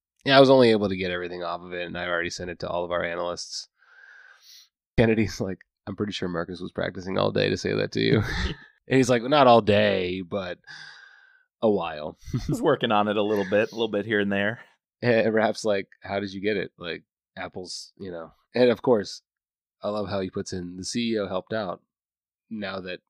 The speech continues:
Speaker 1: he's losing all of his money in, in tech stocks, so."
Speaker 2: The C E O of Apple just happened to remember, through all their arguments with the government about encryption and data privacy, he just happened to remember, "Oh, there is a workaround.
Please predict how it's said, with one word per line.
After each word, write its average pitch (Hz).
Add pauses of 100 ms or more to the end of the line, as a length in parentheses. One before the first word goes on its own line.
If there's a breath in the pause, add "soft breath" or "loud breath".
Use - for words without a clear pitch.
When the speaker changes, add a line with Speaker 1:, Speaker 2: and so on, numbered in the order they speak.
Speaker 1:
he's 98
losing 92
all 90
of 87
his 85
money 90
in, 85
in 87
tech 98
stocks, -
so." - (220)
Speaker 2:
The 139
C 151
E 151
O 131
of 113
Apple 107 (120)
just 113
happened 135
to 117
remember, 98 (280)
through 107
all 113
their 117
arguments 104
with 101
the -
government 95
about 95
encryption 98
and 95
data 95
privacy, 92 (440)
he 202
just 190
happened 123
to 110
remember, 101
"Oh, 147
there 143
is 170
a 160
workaround. 92